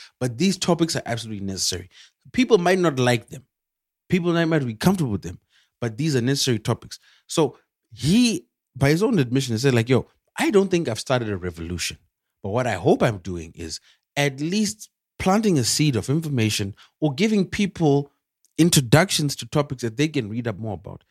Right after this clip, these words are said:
And that's all you can do as a human being. You know what I mean? Like, I don't think there's any advantage in, like, force feeding people information they don't wanna hear. But at the very least, if we're all trying to be decent human beings, if we're all trying to be caring across these subjects,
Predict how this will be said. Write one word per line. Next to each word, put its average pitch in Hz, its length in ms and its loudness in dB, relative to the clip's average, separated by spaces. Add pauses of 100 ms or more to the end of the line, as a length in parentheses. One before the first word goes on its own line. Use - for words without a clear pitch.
(280)
And 226 80 -8
that's 415 140 -4
all 403 80 6
you 226 100 2
can 233 220 2
do 135 80 4
as 107 100 0
a 98 40 -6
human 107 220 -2
being. 78 200 -8 (140)
You 120 80 0
know 135 60 6
what 123 40 6
I 117 60 2
mean? 101 140 -4 (320)
Like, 127 320 0 (600)
I 139 100 4
don't 196 200 0
think 208 120 0
there's 127 160 2
any 139 220 2
advantage 104 520 -2
in, 92 80 -8
like, 90 180 -8
force - 360 2
feeding 107 340 -6
people 117 220 -6
information 98 320 -6
they 87 80 -6
don't 90 80 -6
wanna 90 140 -6
hear. 117 240 0 (680)
But 123 200 0
at 139 140 -2
the 131 80 0
very 143 360 2
least, 110 460 -2
if 139 160 0
we're 143 180 0
all 190 200 4
trying 135 260 -2
to 110 60 -4
be 90 180 -8 (140)
decent 107 400 -2
human 90 320 -4
beings, 85 380 -10
if - 120 -12
we're 139 80 -4
all 185 160 0
trying 131 240 0
to 113 80 0
be 87 140 -10
caring 95 500 0 (1000)
across 196 320 0
these 131 180 0
subjects, 98 480 -4